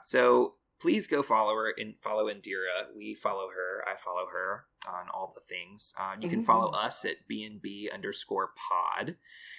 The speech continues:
Speaker 1: And again, we are imperfect at social media, but every now and then we'll, we'll be tweeting and,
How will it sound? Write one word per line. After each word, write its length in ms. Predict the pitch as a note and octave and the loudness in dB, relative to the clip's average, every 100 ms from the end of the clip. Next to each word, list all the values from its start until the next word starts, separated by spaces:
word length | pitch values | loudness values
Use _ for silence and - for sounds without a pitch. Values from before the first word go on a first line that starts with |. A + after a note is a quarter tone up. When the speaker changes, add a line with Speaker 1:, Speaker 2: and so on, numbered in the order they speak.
| - - | -10 -6
Speaker 1:
And 460 | G#2+ G#2 G#2 G#2+ | -4 -2 -2 0
again, 420 | C3 A#2 C3 C#3 B2+ | 0 2 2 4 6
we 100 | C#3 | 8
are 160 | B2+ | 8
imperfect 440 | A#2 - A2 G#2+ G2+ | 6 2 0 0 -4
at 120 | - | -2
social 280 | G2+ G2 G2 | -2 -2 -8
media, 460 | F#2+ G2 G2+ A#2 - | -8 -4 -2 -2 -2
but 160 | G2 | -2
every 220 | G#2+ A2 G#2+ | -2 -4 -4
now 220 | G#2 G2+ | -4 -4
and 120 | G2+ | -6
then 200 | G2+ G#2+ | -14 -10
we'll, 260 | G#2 G2 F#2 | -6 -6 -6
we'll 120 | G#2 | -8
be 140 | G2+ F#2 | -8 -12
tweeting 540 | - G#2 G#2 G#2 G#2 F#2+ | -10 -8 -8 -10 -16 -20
and, 540 | F#2+ F2+ F2 E2+ F2 | -18 -14 -12 -12 -14